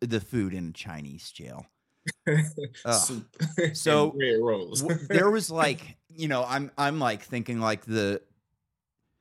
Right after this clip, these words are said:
Speaker 1: the American who's used to, you know, knowing the rules ahead of time and stuff like that. Like,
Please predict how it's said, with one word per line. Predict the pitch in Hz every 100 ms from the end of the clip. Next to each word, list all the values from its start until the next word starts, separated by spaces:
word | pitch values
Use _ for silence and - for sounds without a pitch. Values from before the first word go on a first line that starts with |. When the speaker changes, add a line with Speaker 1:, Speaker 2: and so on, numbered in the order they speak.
| _
Speaker 1:
the | 139
American | 135 113 117 117 117 101
who's | 113 101 98 90 - 110
used | 107 98 -
to, | 101 90 -
you | 110 98
know, | 90 87 98
knowing | 110 101 95
the | 95
rules | 98 95 92
ahead | 98 104
of | 95
time | 107
and | 101
stuff | 110
like | 104 90
that. | - _ _ -
Like, | 135 -